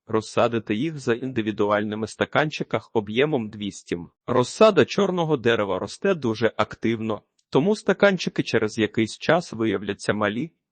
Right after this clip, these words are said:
Буде потрібно ще одна пересадка в більш просторі, нуль кома п'ять один літрові. Починайте підгодовувати рослини через тиждень після першої пересадки з періодичністю в десять-чотирнадцять днів.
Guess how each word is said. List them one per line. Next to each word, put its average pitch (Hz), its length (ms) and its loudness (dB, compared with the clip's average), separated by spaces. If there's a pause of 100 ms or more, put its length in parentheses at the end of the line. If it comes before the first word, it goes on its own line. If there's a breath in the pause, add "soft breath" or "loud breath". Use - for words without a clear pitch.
(100)
Буде 117 300 4
потрібно 156 520 0
ще - 280 0
одна 110 300 2
пересадка 104 640 0
в 87 100 -2
більш 90 300 -4
просторі, 147 640 0 (160)
нуль 147 180 2
кома 180 320 4
п'ять 104 340 0
один 113 340 0
літрові. 101 500 -4 (260)
Починайте 135 600 2
підгодовувати 113 840 2
рослини 127 480 0
через - 380 -2
тиждень 113 520 0
після 110 300 0
першої 101 500 -2
пересадки 104 680 -2
з - 100 -8
періодичністю 117 960 -2
в 110 100 -8
десять-чотирнадцять 101 1080 -2
днів. 156 340 -2